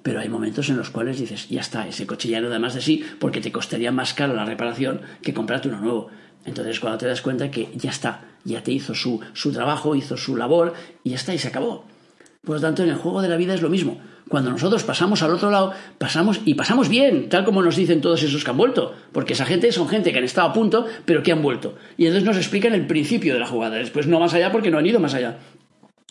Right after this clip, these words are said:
Pero como mínimo te dicen que pasas un túnel de luz, que estás muy a gusto y que te vienen a buscar tus familiares, que cuando llegas del otro lado te están esperando. Por lo tanto, eso es algo agradable,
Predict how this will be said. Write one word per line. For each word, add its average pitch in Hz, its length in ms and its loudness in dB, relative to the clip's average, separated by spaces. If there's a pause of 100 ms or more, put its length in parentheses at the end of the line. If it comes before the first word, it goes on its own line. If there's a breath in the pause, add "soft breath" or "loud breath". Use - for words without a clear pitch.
Pero 135 180 2
como 123 180 0
mínimo 165 260 2
te 202 80 2
dicen 160 280 2 (220 loud breath)
que 117 120 0
pasas 135 300 0
un 196 140 2
túnel 214 220 2
de 202 80 2
luz, 208 180 2
que 131 100 -2
estás 131 240 -2
muy 190 120 2
a 208 40 2
gusto 208 300 0 (180 loud breath)
y 147 100 4
que 165 100 4
te 123 100 -6
vienen 160 180 4
a 170 40 4
buscar 156 280 -2
tus 160 140 -6
familiares, 107 540 -4 (200 loud breath)
que - 140 -4
cuando 117 200 -4
llegas 175 260 0
del 190 80 2
otro 180 180 0
lado 170 120 0
te 156 80 -4
están 147 180 -4
esperando. 117 420 -4 (340 loud breath)
Por 131 120 -8
lo - 40 -10
tanto, 151 280 -4 (240 loud breath)
eso 151 200 -4
es - 120 -2
algo 156 260 -4
agradable, 107 580 -4